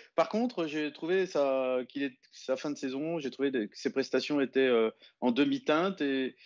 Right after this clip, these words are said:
et je me suis vraiment interrogé sur la pertinence de le, de le conserver. Voilà, j'ai pas été convaincu par, euh, on va dire, peut-être les, les, euh, sept ou huit, euh, derniers matchs.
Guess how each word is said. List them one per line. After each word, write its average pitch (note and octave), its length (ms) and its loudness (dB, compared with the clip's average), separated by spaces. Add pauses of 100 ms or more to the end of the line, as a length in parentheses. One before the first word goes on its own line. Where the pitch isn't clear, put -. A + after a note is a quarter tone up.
(120)
et B2+ 60 -2
je C#3 80 -2
me D3 60 0
suis D3+ 140 -2
vraiment G#3 240 4
interrogé E3+ 500 2
sur F3 160 -4
la C#3+ 80 2
pertinence D#3 640 -4
de C#3+ 100 -2
le, A#2+ 600 0
de C3 100 0
le C3+ 60 2
conserver. D#3+ 440 2
Voilà, D3+ 200 4
j'ai C3 140 -2
pas F3 120 0
été E3+ 180 -2
convaincu D3 540 -4
par, B2+ 380 0
euh, G2+ 320 -2 (400)
on A2+ 60 -2
va A#2 100 4
dire, B2 220 0
peut-être A2 320 -4
les, F#2+ 340 -6 (320)
les, G2 300 -2
euh, D#2+ 460 -2
sept - 300 2
ou C3 60 2
huit, C#3 360 4
euh, A2 680 6
derniers C3 300 2
matchs. A#2 340 0